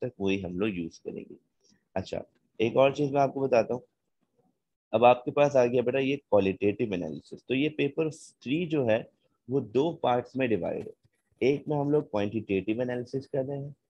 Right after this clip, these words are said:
मतलब amounts पर बात कर रहे हैं, और एक में हम लोग qualitative analysis करेंगे।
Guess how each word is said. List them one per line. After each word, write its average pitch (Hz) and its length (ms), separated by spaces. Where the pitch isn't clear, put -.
मतलब - 340
amounts 98 480
पर 131 180
बात 123 320
कर 123 100
रहे 123 160
हैं, 123 200
और 110 260
एक 135 240
में 117 80
हम 101 180
लोग 123 140
qualitative 107 800
analysis 90 540
करेंगे। - 400